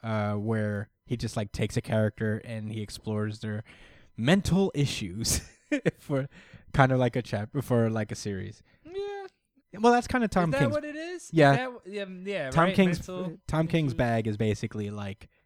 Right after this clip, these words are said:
Speaker 1: every su-, every comic book writer has, like, a motif they chase after, you know? Uh, Brian Michael Bendis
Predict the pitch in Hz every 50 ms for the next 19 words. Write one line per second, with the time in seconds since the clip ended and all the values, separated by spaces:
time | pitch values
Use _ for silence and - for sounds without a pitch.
0 | _ _ - 151 160 175 180 - - - 156 156 165 143 147 143 156 156 151 143
1 | 135 135 - _ _ - - - 120 117 113 110 117 110 113 110 110 107 107 98
2 | 117 113 107 104 107 104 101 98 - 107 110 107 107 104 104 104 101 - - -
3 | 107 107 - 104 104 98 - - 104 104 - - 101 98 95 - - 87 90 90
4 | 92 95 101 104 104 107 110 - - - - _ _ _ _ _ _ _ _ -
5 | 107 101 101 98 98 95 95 92 87 - _ - 143 135 135 - _ _ _ -
6 | 139 139 135 127 127 123 117 - 127 117 113 110